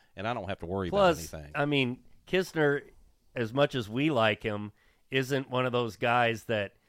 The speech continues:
Speaker 2: ten years after his playing career o-, is over is going to be getting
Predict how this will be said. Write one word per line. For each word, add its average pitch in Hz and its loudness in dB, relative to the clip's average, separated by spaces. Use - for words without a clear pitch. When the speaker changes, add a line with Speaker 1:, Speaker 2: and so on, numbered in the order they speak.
Speaker 2:
ten 131 0
years 127 0
after 113 -2
his 101 -6
playing 123 -4
career 101 -4
o-, 101 -4
is 104 -8
over 101 -6
is 107 -10
going 117 0
to 110 -4
be 110 -4
getting 113 0